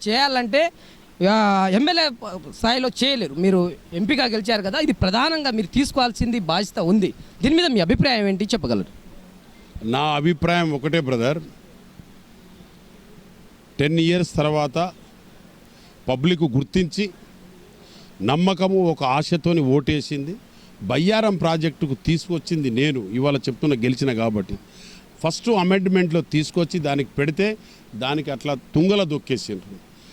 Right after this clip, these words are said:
Speaker 2: దానికి నర్సంపేట గుట్ట కాడ ఫిఫ్టీ ఫైవ్ పర్సెంటేజ్ మైనింగ్ ఉంది పర్సెంటేజ్,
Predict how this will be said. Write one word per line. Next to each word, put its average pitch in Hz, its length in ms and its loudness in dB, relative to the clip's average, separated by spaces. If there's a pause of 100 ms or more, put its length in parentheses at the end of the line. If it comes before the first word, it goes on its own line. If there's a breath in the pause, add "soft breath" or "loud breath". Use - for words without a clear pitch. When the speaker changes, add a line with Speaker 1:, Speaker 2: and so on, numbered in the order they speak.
(220 loud breath)
Speaker 2:
దానికి 180 400 0
నర్సంపేట 170 580 0
గుట్ట 135 280 -2
కాడ 156 300 0
ఫిఫ్టీ 165 360 -2
ఫైవ్ 160 300 -4
పర్సెంటేజ్ 147 600 -2
మైనింగ్ 143 460 -2
ఉంది 120 180 -6
పర్సెంటేజ్, 117 600 -4